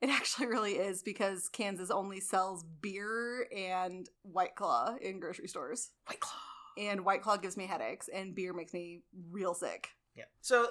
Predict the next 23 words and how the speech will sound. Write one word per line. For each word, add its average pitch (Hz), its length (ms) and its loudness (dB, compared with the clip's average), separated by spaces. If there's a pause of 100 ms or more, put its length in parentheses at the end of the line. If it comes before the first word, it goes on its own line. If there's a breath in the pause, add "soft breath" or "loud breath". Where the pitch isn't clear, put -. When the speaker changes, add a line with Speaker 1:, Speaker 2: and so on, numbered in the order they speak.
Speaker 2:
finally, 226 540 6
the, 175 240 6
uh, 143 220 12 (240)
coffee 180 320 10
ban 151 480 8
ended 147 380 6
in 131 100 4
eighteen 139 300 0
twenty-two, 170 540 6 (260)
and 180 240 4
the 165 100 8
world 262 720 6
learned 214 400 4
a 185 80 6
lesson 180 460 8
about 139 280 6
unpopular 196 600 10
prohibitions 175 1080 6 (160 soft breath)
that 147 240 8
it 139 140 0 (260)
never 175 480 12
repeated. 120 720 -2 (300)
Speaker 1:
Ever. 220 360 6